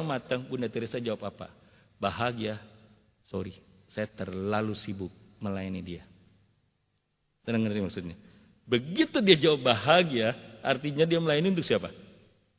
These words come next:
Diri sendiri. Saudara,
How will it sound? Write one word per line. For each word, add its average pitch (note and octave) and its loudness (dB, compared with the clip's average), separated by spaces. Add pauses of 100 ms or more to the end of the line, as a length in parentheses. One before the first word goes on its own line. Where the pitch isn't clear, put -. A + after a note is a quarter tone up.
(840)
Diri F2 -14
sendiri. F2+ -14 (1800)
Saudara, C3+ 0